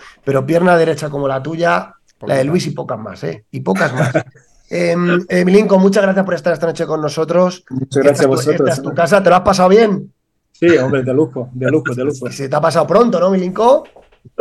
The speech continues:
Speaker 4: Pero, pero ¿cuántos minutos llevamos?
Speaker 1: Joder, cuarenta y cinco.
Speaker 3: No sé.
Speaker 1: ¿Ves cómo te he dicho yo que,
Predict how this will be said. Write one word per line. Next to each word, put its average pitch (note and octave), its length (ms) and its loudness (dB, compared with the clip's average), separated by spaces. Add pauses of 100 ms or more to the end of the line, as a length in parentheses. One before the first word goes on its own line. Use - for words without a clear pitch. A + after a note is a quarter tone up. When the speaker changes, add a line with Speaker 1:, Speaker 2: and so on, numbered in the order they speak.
(480)
Speaker 4:
Pero, C#3 380 0
pero C#3 200 0
¿cuántos F3 240 0
minutos E3+ 300 2
llevamos? D#3 500 0 (220)
Speaker 1:
Joder, F#3 340 -6
cuarenta D3+ 320 -2
y C#3+ 60 -4
cinco. G#3+ 280 2
Speaker 3:
No - 160 2
sé. - 80 -20
Speaker 1:
¿Ves F#3 180 -2
cómo G#3+ 180 0
te G3 80 0
he - 20 0
dicho A3+ 140 -2
yo A3 160 2
que, G#3+ 100 2